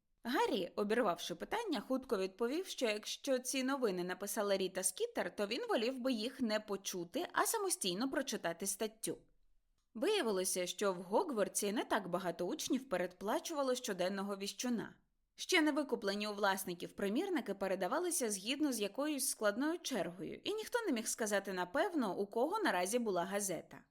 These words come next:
Тому Гаррі наклав квієтус і взявся їсти, довіривши сусідам за столом позбуватися багатьох, багатьох допитливих носів. Він щосили намагався не зважати на регіт, вітальні усмішки, співчутливі й недовірливі обличчя,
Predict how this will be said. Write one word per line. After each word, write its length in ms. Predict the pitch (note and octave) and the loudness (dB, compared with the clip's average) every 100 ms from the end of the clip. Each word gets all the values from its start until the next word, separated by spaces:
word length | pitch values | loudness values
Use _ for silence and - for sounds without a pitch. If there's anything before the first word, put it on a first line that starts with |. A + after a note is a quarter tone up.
| _ _ _ _ _ - | _ _ _ _ _ -4
Тому 300 | E4+ G4+ F4+ | 0 2 4
Гаррі 260 | B3 A3+ G3 | 6 4 2
наклав 400 | - G#3 F#3 - | 0 2 2 0
квієтус 640 | F3 E3 D#3+ - A4+ C#4+ | -6 -2 -2 -2 -2 -2
і 40 | |
взявся 420 | F#3+ G3+ D4+ - | -2 -2 0 -2
їсти, 520 | G3+ E3 E3+ - F#2+ - - | -2 -4 -4 -6 -10 -12 -4
довіривши 540 | A3 A3+ G#3 F#3+ G#3 | 0 2 0 -2 -2
сусідам 540 | G3 C4 C4+ G3+ F3 F#3+ | -2 -2 0 0 0 0
за 120 | F#3 | -2
столом 400 | - A3 D4+ A4 | -2 -2 -2 -2
позбуватися 800 | D#4 B3 C#4 B3 F3+ F3 E3+ F3+ F3 | -2 -2 0 2 2 -2 -6 -4 -2
багатьох, 760 | A3 D4+ C#4 C4 - - - | -2 -2 -2 -4 -4 -6 -6
багатьох 640 | G3 E4 G4 D#4 - F#3 A3 | 0 2 2 -4 0 0 0
допитливих 680 | A#3+ F4 G3 G3+ G3 G3 - | -4 -2 -2 0 -2 -2 -4
носів. 380 | A3 - D#3+ - - _ _ _ _ _ _ B3+ | -2 0 -2 -6 -18 _ _ _ _ _ _ 0
Він 180 | G#4+ | 2
щосили 540 | - - D#4 C#4 D4+ F4 | 2 0 2 2 2 2
намагався 540 | A#3+ G3 G#3 - C4+ | 2 0 -2 -2 0
не 160 | A3 G#3 | 0 -2
зважати 540 | G#3 F#3 F3+ G#3 E4+ | -2 -2 0 -2 0
на 160 | B3 G#3 | -2 -2
регіт, 500 | D#3 D#3 F3 A3 A#3 | -2 -4 -6 -10 -6
вітальні 560 | G3 A#3 B3 B3+ G3+ - | -2 0 2 2 -2 -4
усмішки, 640 | E3 - G3 - - F4 | -6 -6 -4 -4 -4 -4
співчутливі 640 | F4 A#3 - C#4+ F4 G#4+ | -4 -6 -4 -2 0 2
й 100 | E4 | 2
недовірливі 640 | B3+ A#3 G#3+ A3+ A3 F#3+ F#3 | 2 0 0 0 0 0 0
обличчя, 840 | F3+ D#3+ D#3+ D3+ - - F#3+ | 0 0 -4 -4 -6 -8 -6